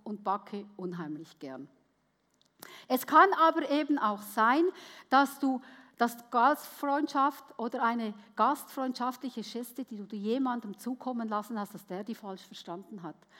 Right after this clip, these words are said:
Eigentlich wolltest du nach dem Gottesdienst nur mal so kurz sagen: "Du, schön, dass Sie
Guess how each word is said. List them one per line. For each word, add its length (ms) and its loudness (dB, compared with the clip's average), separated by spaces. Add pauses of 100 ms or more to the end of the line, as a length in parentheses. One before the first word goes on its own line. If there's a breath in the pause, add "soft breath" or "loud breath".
(260 loud breath)
Eigentlich 580 8
wolltest 320 4
du 60 -2
nach 160 4
dem 120 0
Gottesdienst 600 0
nur 120 0
mal 180 4
so 120 -6
kurz 300 -8
sagen: 280 -4
"Du, 220 -2 (560 soft breath)
schön, 360 2
dass 220 0
Sie 180 -4